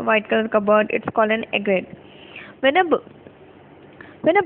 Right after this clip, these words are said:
buffalo is grazing in a grassy area, you are very likely to see an egret riding on its back। What could be the reason for that? They, uh,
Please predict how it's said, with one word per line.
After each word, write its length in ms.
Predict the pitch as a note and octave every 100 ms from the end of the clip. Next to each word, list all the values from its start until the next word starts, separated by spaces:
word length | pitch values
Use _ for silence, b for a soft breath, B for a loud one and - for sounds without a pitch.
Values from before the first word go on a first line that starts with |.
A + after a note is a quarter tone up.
| C#4+
buffalo 400 | A#3 C4+ D#4 E4
is 40 | C#4+
grazing 340 | C#4 A#3+ A#3
in 80 | C#4
a 80 | D4
grassy 480 | A#3 A3 G3+ - A#3+
area, 200 | G#3 G3+ A#3+ D#4+
you 80 | F#4+
are 100 | F#4+
very 260 | D#4+ D#4 E4
likely 320 | A#3+ G#3 A#3
to 160 | C4 C#4 -
see 100 | B3+
an 140 | A#3+ -
egret 380 | G#3 A3+ A#3+ -
riding 300 | G#3+ G#3 A3
on 260 | - A#3+ C#4+
its 180 | - - -
back। 340 | C4+ F#3+ A#3+
What 320 | - B3+ F4+ -
could 200 | F4 C4+
be 80 | D#4+
the 160 | D#4+ C4
reason 360 | G#3 G3 A#3 C4
for 180 | C#4+ D4 C4+
that? 440 | C#4+ C#4 C#4 - - - - B B B B B - -
They, 320 | - - B3
uh, 480 | - A#3 A#3+ A#3+ A#3+